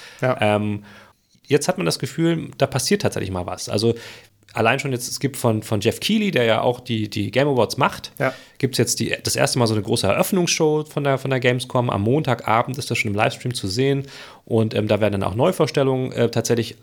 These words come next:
Speaker 2: gemacht, irgendwie brandneue Trailer präsentiert. Ähm, Hideo Kojima ist auf der Bühne.
Speaker 1: Ja.
Speaker 2: Ähm, das sind so Sachen, das gab's in den letzten Jahren auf der Gamescom so nicht. Wie du schon sagtest,
Speaker 1: Mhm.
Speaker 2: war das immer eher so eine Art, ähm, ja, Spielemesse zweiter Klasse, wo es dann das Ganze nochmal für die Menschen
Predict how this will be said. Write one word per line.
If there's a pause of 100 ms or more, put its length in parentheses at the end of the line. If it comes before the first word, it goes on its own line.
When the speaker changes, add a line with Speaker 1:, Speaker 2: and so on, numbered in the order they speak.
(100)
Speaker 2:
gemacht,
irgendwie
brandneue
Trailer
präsentiert.
Ähm, (120)
Hideo
Kojima
ist
auf
der
Bühne. (300)
Speaker 1:
Ja. (220)
Speaker 2:
Ähm,
das
sind
so
Sachen, (280)
das
gab's
in
den
letzten
Jahren
auf
der
Gamescom
so
nicht. (100)
Wie
du
schon
sagtest,
Speaker 1:
Mhm.
Speaker 2:
war
das
immer
eher
so
eine
Art,
ähm, (160)
ja, (1040)
Spielemesse
zweiter
Klasse,
wo
es
dann
das
Ganze
nochmal
für
die
Menschen